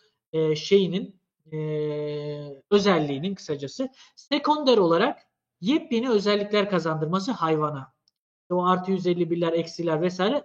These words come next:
o özellik sonucunda ortaya çıktığı düşünülüyor. Hal böyle olunca akıllara şu soru geliyor. Hani evrimsel kısmını bir geride bırakılırsak, hani evrimsel kökenini anlattık ya, onu da şöyle bir es geçersek, ya acaba başka bir gezegenin çevresel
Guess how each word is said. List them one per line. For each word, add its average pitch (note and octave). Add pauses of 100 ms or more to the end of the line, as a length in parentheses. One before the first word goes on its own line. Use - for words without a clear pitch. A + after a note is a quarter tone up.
o A#3+
özellik F3+
sonucunda E3 (280)
ortaya F#3+
çıktığı C#3+
düşünülüyor. G#3 (160)
Hal C#4
böyle F#3+
olunca F#3+ (400)
akıllara A3
şu G3+
soru D#3
geliyor. B2 (540)
Hani D3+
evrimsel E3+
kısmını F3
bir E3
geride D#3
bırakılırsak, C#3
hani C3+
evrimsel C#3
kökenini C#3
anlattık D3+
ya, C3 (400)
onu B3+
da F#3+
şöyle F#3
bir G3
es E3+
geçersek, C#3+
ya G3 (300)
acaba A#3+
başka A3+
bir A#3+
gezegenin F3+
çevresel F3+